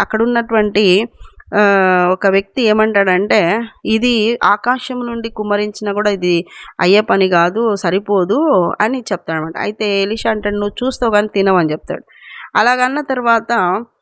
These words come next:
ఇంకా సిరియా సైన్యము అంతా చుట్టూరా ఈ షోమ్రోను, ఈ ఇస్రాయల్ చుట్టూరా, ఆ, ఆక్రమించేసింది. అంటే మొత్తం కూడా సైన్యం దిగింటది. ఇక అంతగా, ఆ,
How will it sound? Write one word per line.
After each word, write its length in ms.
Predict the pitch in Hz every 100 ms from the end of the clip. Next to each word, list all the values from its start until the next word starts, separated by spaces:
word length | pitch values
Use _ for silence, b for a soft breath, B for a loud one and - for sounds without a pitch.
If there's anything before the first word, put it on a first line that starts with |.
| _ 208
ఇంకా 260 | 226 226
సిరియా 420 | 220 240 233 254
సైన్యము 640 | 254 240 233 240 226 226 214
అంతా 360 | 202 220 233
చుట్టూరా 760 | 240 - 214 254 262 254 240 226
ఈ 160 | 208
షోమ్రోను, 640 | 214 220 220 233 233 214 202
ఈ 200 | 208 202
ఇస్రాయల్ 520 | 202 220 220 220 208 202
చుట్టూరా, 640 | 208 - 285 262 247 220 214 B B B -
ఆ, 60 | 214 202 190 190
ఆక్రమించేసింది. 760 | 208 240 247 226 208 196 190 151
అంటే 300 | 190 208 185
మొత్తం 440 | 196 - 285 277
కూడా 160 | 262 247
సైన్యం 400 | 240 226 233 202
దిగింటది. 640 | 185 185 180 170 151 - B B B B B -
ఇక 140 | 208 202
అంతగా, 920 | 196 185 240 269 302 285 285 269 240
ఆ, 100 | 185